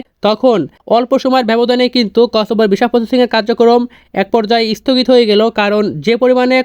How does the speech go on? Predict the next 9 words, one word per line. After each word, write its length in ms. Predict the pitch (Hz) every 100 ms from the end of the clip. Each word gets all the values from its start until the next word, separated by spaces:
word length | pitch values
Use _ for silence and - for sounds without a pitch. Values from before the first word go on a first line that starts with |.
| 214
কসোভো 260 | 202 226 226
এম্বাসি 400 | 220 226 - 226 269 294 _ -
ফাইল 260 | 185 214 214
নিতে 160 | 233 247 247
পারবে 280 | 240 233 240
বা 80 | 208 208 175
যে 80 | 208
পরিমাণে 240 | 226 226 220
তারা 120 | 220